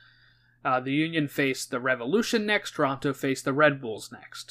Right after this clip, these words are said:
So that's all on Sunday, I think, at the same time. We're gonna check that. Um, that's how they usually do it.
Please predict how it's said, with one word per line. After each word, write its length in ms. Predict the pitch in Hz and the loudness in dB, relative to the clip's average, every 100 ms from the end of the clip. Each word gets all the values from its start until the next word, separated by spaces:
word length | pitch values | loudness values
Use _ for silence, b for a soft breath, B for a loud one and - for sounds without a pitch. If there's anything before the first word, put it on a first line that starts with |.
| - | -14
So 200 | - 113 104 | -12 -12 -10
that's 340 | 123 - - | -12 -10 -6
all 320 | 143 151 170 | 0 0 0
on 200 | 185 202 | -4 -8
Sunday, 680 | 208 226 208 196 190 175 170 | -4 -2 -2 0 2 2 0
I 40 | 156 | -2
think, 260 | 151 147 | -4 -6
at 120 | 143 | -8
the 80 | 160 | -10
same 360 | - 165 160 147 | -8 -6 -6 -8
time. 440 | 165 147 127 113 | -4 -4 -4 -8
We're 80 | 113 | -12
gonna 220 | 117 120 | -12 -12
check 260 | - 120 - | -10 -10 -4
that. 240 | 117 - - | -4 -4 -8
Um, 220 | 123 113 | -10 -10
that's 160 | 117 - | -10 -6
how 80 | 127 | -4
they 80 | |
usually 300 | 123 123 123 | -6 -6 -8
do 140 | 120 120 | -6 -6
it. 140 | - | -8